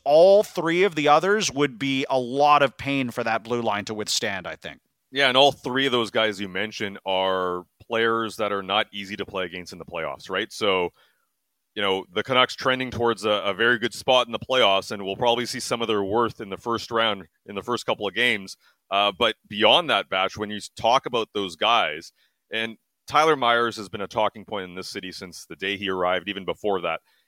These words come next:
Speaker 2: And it's always been about the dollar figure. But if you get him on a much lower dollar figure, what that number is, uh, <laughs> I don't think it's gonna be that much lower. He's a right shot defenseman. Those guys get paid,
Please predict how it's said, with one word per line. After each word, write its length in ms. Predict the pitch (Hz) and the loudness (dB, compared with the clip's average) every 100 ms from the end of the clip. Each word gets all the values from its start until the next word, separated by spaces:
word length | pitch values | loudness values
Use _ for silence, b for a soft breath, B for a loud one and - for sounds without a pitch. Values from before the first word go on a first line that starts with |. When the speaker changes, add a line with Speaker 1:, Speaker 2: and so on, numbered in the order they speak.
| - | -6
Speaker 2:
And 140 | 120 135 | -2 0
it's 120 | 165 | 4
always 280 | 151 151 113 | 4 4 -2
been 140 | 123 | -2
about 180 | 117 113 | 0 0
the 80 | 95 | 0
dollar 320 | 95 92 85 | 0 2 -2
figure. 340 | 85 76 78 80 | -8 -12 -14 -8
But 120 | 90 | -8
if 120 | 98 | -8
you 80 | 90 | -2
get 160 | 113 | 0
him 160 | 147 156 117 | 0 -2 -2
on 260 | 113 107 | 0 0
a 80 | 101 | -4
much 320 | 87 104 - - _ | -2 -4 -4 -14 _
lower 340 | 85 104 123 | 0 2 2
dollar 280 | 120 101 95 | 2 2 2
figure, 260 | 95 98 107 | -4 -4 0
what 160 | 110 - | 0 0
that 160 | 120 | -2
number 340 | 117 117 104 107 | 0 -4 0 0
is, 200 | 120 - b b b | 0 -4 b b b
uh, 100 | 110 | -2
<laughs> 60 | 120 | 0
I 40 | |
don't 140 | 160 127 | 0 0
think 160 | 127 | -2
it's 100 | 120 | -2
gonna 140 | 143 113 | -4 -8
be 80 | |
that 260 | 95 107 127 | 0 2 2
much 240 | 123 - | 0 -2
lower. 300 | 123 117 120 107 - | 0 2 2 -2 -12
He's 180 | - 104 | -14 -4
a 60 | 104 | 0
right 180 | 113 | 0
shot 220 | - 110 101 | 2 0 0
defenseman. 400 | - 95 - 85 | -8 -8 -8 -6
Those 160 | 98 | -6
guys 240 | - 104 - | -2 -2 -2
get 180 | 107 - | -12 -4
paid, 300 | 110 139 | -2 -2